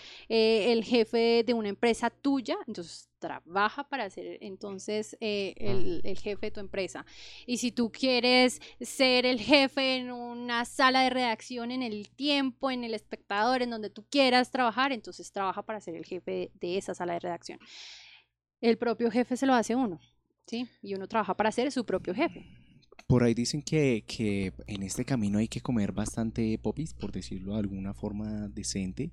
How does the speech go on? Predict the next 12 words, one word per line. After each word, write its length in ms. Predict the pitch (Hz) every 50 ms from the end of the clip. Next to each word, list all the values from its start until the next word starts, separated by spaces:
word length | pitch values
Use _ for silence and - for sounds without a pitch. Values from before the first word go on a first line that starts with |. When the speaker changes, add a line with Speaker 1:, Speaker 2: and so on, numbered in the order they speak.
| - - - - - _ _
Speaker 2:
y 880 | - 127 120 123 120 120 120 120 120 117 117 113 113 110 110 110 107 104 - - _ _ _ _ _
que 100 | - 123
también 260 | 127 123 127 127 131
yo 100 | 131 143
le-, 180 | 156 170 160 - 101
yo 160 | 151 139 165 196
les 120 | 214 196
digo, 360 | 196 170 143 131 110 101 - - -
esto, 800 | 127 - - - 240 254 269 277 285 285 277 277 254 220 196 160 - - - -
mira, 260 | 113 113 107 98 95
si 100 | - -
tú, 240 | - - 143 165